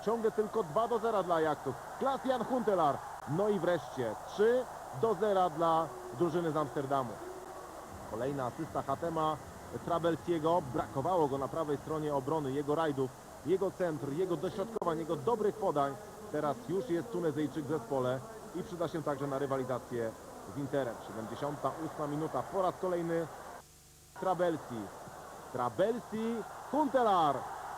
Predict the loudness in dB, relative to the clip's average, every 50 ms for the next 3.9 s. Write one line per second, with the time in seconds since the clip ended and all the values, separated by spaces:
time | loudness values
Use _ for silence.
0 | -6 -2 0 2 2 2 2 2 2 2 2 0 -2 -6 -8 -6 -2 0 2 4
1 | 4 4 4 2 2 4 4 2 2 2 0 0 0 0 0 0 -2 -2 0 0
2 | 2 2 2 2 -2 0 0 -2 -2 -2 -4 -6 -10 -12 -12 -12 -12 -12 -12 -12
3 | -8 -4 -2 0 0 0 0 0 -2 0 2 0 0 2 2 0 0